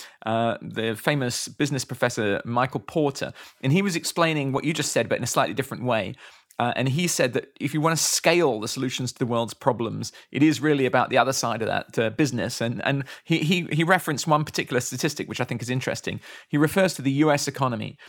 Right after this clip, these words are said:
and he says the government income in the U S is one trillion, and the N G O income, sorry, the government income is three trillion, the N G O income is one trillion, but the business income is twenty trillion.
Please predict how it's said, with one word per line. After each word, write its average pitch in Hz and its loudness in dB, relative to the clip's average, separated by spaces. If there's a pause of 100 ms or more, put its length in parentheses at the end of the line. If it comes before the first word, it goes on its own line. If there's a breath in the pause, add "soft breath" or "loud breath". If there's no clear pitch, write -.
(200 loud breath)
and 135 0
he 143 4
says 147 0
the 143 0
government 156 2
income 120 0
in 113 -2
the 117 0
U 120 2
S - -2
is 117 -2
one 123 0
trillion, 110 -2 (240 soft breath)
and 123 0
the - -2
N 151 4
G 139 4
O 139 4
income, 120 -4 (220)
sorry, 117 4
the 143 0
government 180 2
income 151 0
is - 0
three 165 4
trillion, 101 -2 (320 soft breath)
the 131 0
N 165 4
G 151 6
O 139 6
income 135 2
is 117 -4
one 139 4
trillion, 107 -4 (260 loud breath)
but - 4
the 135 0
business 160 2 (160)
income 131 0
is 131 -2
twenty 160 0
trillion. - -6